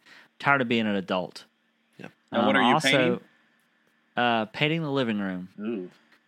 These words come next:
Speaker 1: and repainting all the trim and all that, getting ready for a new couch.
Speaker 3: You're not
Speaker 1: So
Speaker 3: painting it, like, a deep red again, are you?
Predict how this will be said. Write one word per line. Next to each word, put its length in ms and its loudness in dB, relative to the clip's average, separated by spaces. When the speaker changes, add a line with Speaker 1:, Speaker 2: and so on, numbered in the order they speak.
Speaker 1:
and 340 -2
repainting 440 -2
all 160 0
the 80 -6
trim 440 -4
and 80 -4
all 140 -2
that, 200 -2
getting 220 0
ready 200 2
for 140 -6
a 60 0
new 140 -2
couch. 680 -8
Speaker 3:
You're 100 -4
not 200 0
Speaker 1:
So 100 -10
Speaker 3:
painting 180 0
it, 160 -2
like, 160 -4
a 60 -6
deep 260 -2
red 240 -2
again, 280 -6
are 100 -10
you? 160 -10